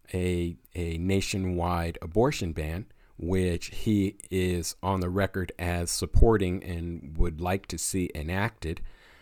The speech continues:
uh, as well as, uh, other, uh, cuts to social programs and other things that are, uh, in the, uh, conservative Republican wheelhouse that the,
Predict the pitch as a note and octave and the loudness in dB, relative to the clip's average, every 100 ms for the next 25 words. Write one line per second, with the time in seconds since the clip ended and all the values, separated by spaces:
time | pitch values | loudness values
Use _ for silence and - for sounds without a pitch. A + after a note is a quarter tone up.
0 | _ - F2 E2+ - G2 F2+ F#2+ G#2 A#2 | _ -8 -6 -6 -4 -2 0 2 6 6
1 | A2 - G2 G2 F#2 F2 - _ - - | 4 0 0 0 0 -4 -10 _ -20 -10
2 | F2 E2+ - G#2 G#2 G2+ G2 F#2+ - _ | -8 -6 -2 0 4 4 2 0 -14 _
3 | - E2 D2+ - A2 - F2+ - G#2 G2 | -12 -12 -4 -2 0 -2 -4 2 2 2
4 | A2 - G2+ F#2 F#2 F#2 F2+ F2 - F2 | 0 0 2 2 0 0 0 -4 -6 -8
5 | - G#2 G#2 G2 G2 F#2 F#2 - - F2+ | -4 0 0 0 0 0 -2 -4 -4 -4
6 | - E2+ F2+ F2 E2 - - - - - | -4 -2 0 0 -4 -10 -20 -20 -14 -4
7 | E2+ E2+ D#2+ - F#2+ F#2+ F#2 F#2+ F2 G2+ | -2 -2 -4 -2 0 2 2 2 0 -4
8 | - - - F2 E2+ - - _ - G#2+ | -12 -20 -8 -8 -8 -10 -14 _ -6 -4
9 | - A2+ G#2 G2 F2+ F2+ - G#2+ G2 F2+ | 4 4 6 2 0 -2 0 0 0 -4
10 | - F2 E2+ A2+ B2 F#2+ D#2+ D#2+ - - | -4 -4 -2 0 0 0 -4 -4 -8 -14
11 | - - - - - F2 F#2+ F#2+ F#2 F2 | -20 -20 -20 -20 -10 0 2 2 2 -2
12 | - - G2 G2+ F#2 F2+ F2 D#2+ | -6 -14 -6 0 2 2 -2 -6